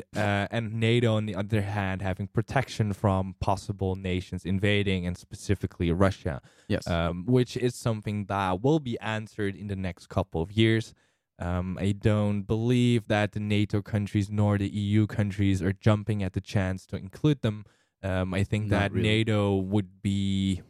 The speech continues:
Speaker 1: more open to it, mainly from a strategical point of view, to be on the border with Russia.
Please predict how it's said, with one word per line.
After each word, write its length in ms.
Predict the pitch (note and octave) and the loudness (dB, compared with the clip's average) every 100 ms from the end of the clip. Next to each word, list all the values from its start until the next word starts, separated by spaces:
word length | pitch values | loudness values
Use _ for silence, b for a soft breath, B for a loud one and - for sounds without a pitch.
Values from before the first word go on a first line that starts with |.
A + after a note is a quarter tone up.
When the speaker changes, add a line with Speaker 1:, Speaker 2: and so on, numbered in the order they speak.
| _ A2 | _ -12
Speaker 1:
more 640 | A2+ A#2 A#2+ A#2 A2 F#2 | -4 4 6 6 4 2
open 300 | G#2+ G2+ G2+ | 0 -2 -10
to 220 | - G2+ | -4 -2
it, 180 | F#2 F#2 | 0 -2
mainly 500 | G2 F#2+ F#2+ G2 F#2+ | -2 0 0 0 -2
from 240 | F2+ G2 F#2 | -2 -4 -4
a 40 | |
strategical 720 | - - - D#3 D#3 B2+ A2 | -8 -14 -4 0 0 0 -2
point 320 | G2+ G2 F#2+ F#2 | -2 -4 -4 -4
of 120 | F2 | -4
view, 240 | F#2 F#2+ | 0 0
to 160 | - G2+ | -2 -2
be 240 | G#2 A2+ | 0 2
on 140 | G#2 G#2 | 0 -2
the 80 | |
border 380 | F#2+ F#2+ F2+ F2 | -2 0 0 0
with 240 | F2 F2+ F#2 | -2 0 0
Russia. 460 | F2 - E2+ E2+ | 0 0 -2 -2